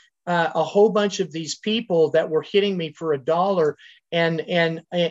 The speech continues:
in one month, I lost almost, uh, a thousand dollars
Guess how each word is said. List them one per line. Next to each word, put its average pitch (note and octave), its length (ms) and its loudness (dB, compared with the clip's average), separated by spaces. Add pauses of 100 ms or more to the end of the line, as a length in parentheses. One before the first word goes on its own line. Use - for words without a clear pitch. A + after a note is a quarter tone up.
in E3 240 -2
one G3+ 300 2
month, G3 400 0
I E3+ 140 -2
lost F3 480 -2
almost, F3 680 -2
uh, D#3 360 -2 (520)
a D#3 80 -2
thousand F3 560 -2
dollars D#3+ 600 0